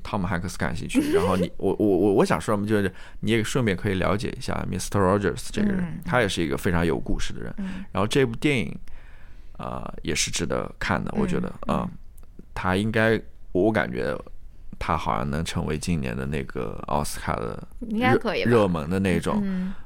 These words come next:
Speaker 1: 如果说不能提名最佳影片的话，至少，啊，汤姆汉克斯能提最佳，
Speaker 2: <laughs>
Speaker 1: 最佳那个男主的那种感觉，
Speaker 2: 嗯。
Speaker 1: 啊，就是几部片子吧。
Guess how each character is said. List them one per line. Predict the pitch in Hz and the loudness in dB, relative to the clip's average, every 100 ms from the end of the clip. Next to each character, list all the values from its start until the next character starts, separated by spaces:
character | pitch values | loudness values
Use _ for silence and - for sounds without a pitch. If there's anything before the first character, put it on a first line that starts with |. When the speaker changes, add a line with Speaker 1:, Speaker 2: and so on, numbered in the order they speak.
| - | -8
Speaker 1:
如 | - 120 | 0 2
果 | 131 98 | 4 4
说 | 107 | 2
不 | 120 | 2
能 | 113 110 | 2 2
提 | - 95 | 0 2
名 | 95 92 101 | 4 4 2
最 | 101 95 | 2 4
佳 | 98 | 4
影 | 104 71 | 4 0
片 | - 92 92 | 0 0 2
的 | 90 | 4
话， | 76 | 2
至 | - 104 | 0 0
少， | 92 76 60 50 50 - - - - - | 2 2 2 -2 -6 -10 -10 -8 -8 -4
啊， | - - - | -4 -4 -6
汤 | - 90 | 0 2
姆 | |
汉 | 85 85 | 2 0
克 | 82 | -2
斯 | 85 | -2
能 | 80 87 | 0 -2
提 | - 82 | 0 4
最 | 294 95 | 6 6
佳， | 110 403 427 415 | 4 4 4 2
Speaker 2:
<laughs> | 403 - - | 0 -8 -12
Speaker 1:
最 | - 101 | 0 4
佳 | 92 90 | 6 4
那 | 87 | 4
个 | 82 | 2
男 | 73 80 | 2 2
主 | 95 - | 2 -2
的 | 50 | -2
那 | 69 | -4
种 | 67 - | -2 0
感 | 71 62 | 0 0
觉， | - - - - | -4 -8 -10 -6
Speaker 2:
嗯。 | 58 | -4
Speaker 1:
啊， | 55 - - - - - - - - - - - - | -4 -6 -8 -8 -10 -8 -8 -8 -6 -4 -4 -8 -10
就 | - 87 | -6 -6
是 | - - - - - - - | -4 -4 -4 -8 -12 -12 -10
几 | - | -8
部 | 65 | -8
片 | - 76 | 0 0
子 | 78 | 0
吧。 | 64 - | -8 -8